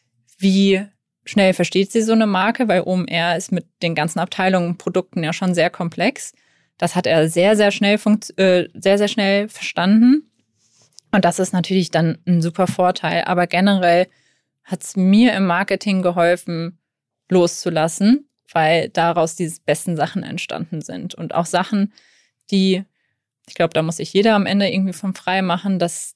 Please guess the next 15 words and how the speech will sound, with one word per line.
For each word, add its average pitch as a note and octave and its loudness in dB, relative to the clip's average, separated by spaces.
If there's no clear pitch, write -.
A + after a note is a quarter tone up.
nicht - -4
immer F#3 2
die F3 -2
eigene F#3+ 2
Idee F#3 2
zum F#3+ -2
Ziel G#3+ 2
führt, G3+ 0
sondern F3 -4
auch - -6
andere E3 -6
Ideen D#3+ -10
oder - -8
andere D#3+ -12
Wege. - -14